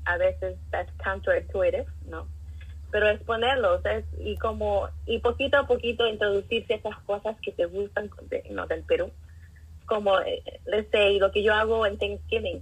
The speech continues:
right? Tenemos la pa-, la comida es americana, right? The mac and cheese, el turkey, lo que sea,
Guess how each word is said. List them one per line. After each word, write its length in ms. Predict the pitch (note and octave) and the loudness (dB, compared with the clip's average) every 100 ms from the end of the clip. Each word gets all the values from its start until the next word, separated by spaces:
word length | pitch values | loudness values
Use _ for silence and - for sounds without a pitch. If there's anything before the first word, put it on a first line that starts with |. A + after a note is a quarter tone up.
| - | -10
right? 300 | F3 F3 - - - - - - | -2 0 -2 -6 -20 -20 -20 0
Tenemos 440 | F#3+ F#3+ F#3+ G3+ G#3+ | 2 4 2 0 -2
la 180 | E3+ - | -2 0
pa-, 140 | F3 | 0
la 220 | E3+ E3 E3 | 2 0 -2
comida 380 | F#3 G3+ G3 F#3+ | -4 0 0 2
es 80 | |
americana, 720 | F3 E3+ E3+ E3+ F3+ E3+ E3+ - | 0 0 -2 0 -2 -2 -6 -2
right? 180 | F3+ E3+ | 0 2
The 100 | E3+ | 0
mac 200 | F3+ E3+ | 0 -2
and 180 | F3 E3 | -4 -4
cheese, 360 | - E3+ F3+ E3 | -8 -8 -4 -2
el 100 | D#3 | -2
turkey, 340 | - E3+ F3 E3+ | 4 2 2 -8
lo 120 | E3 | -8
que 80 | - | -2
sea, 240 | E3+ F#3+ | 0 0